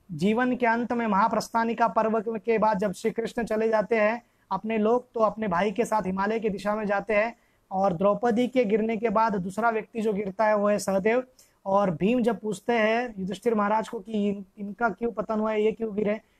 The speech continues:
तो बतलाते हैं कि शास्त्र में बहुत पंडित थे, परंतु उस पांडित्य का उनको गर्व था और उनको लगता था कि उनको बहुत कुछ आता है। तो भक्ति करते हुए हमको शास्त्र को पढ़ना है, पर शास्त्र को पढ़ने, शास्त्र का knowledge हमको होना चाहिए,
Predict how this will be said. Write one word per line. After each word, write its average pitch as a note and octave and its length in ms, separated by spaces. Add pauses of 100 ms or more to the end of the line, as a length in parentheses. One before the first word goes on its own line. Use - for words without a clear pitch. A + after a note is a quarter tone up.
(160)
तो A3 120
बतलाते G#3 460
हैं G#3+ 160
कि A3+ 180
शास्त्र G3+ 440
में A3+ 160
बहुत G3 240
पंडित G#3 380 (120)
थे, F#3+ 160
परंतु G#3 600
उस G#3+ 100
पांडित्य G#3 600
का A#3+ 120
उनको A3+ 300
गर्व G#3+ 340
था F#3+ 220
और G3+ 100
उनको G3+ 180
लगता G#3 320
था G#3+ 120
कि G#3+ 120
उनको G#3 180
बहुत F#3+ 240
कुछ G3+ 180
आता F#3 260
है। D#3 120 (340)
तो G#3 60
भक्ति G3 380
करते A#3+ 300
हुए C4 140
हमको B3 280
शास्त्र G#3+ 420
को A#3+ 100
पढ़ना A3 340
है, G#3 280 (420)
पर G#3+ 100
शास्त्र A3+ 640
को C4+ 260
पढ़ने, A3+ 580
शास्त्र G#3+ 520
का D4 120
knowledge B3+ 360
हमको B3+ 240
होना A3 200
चाहिए, F#3+ 400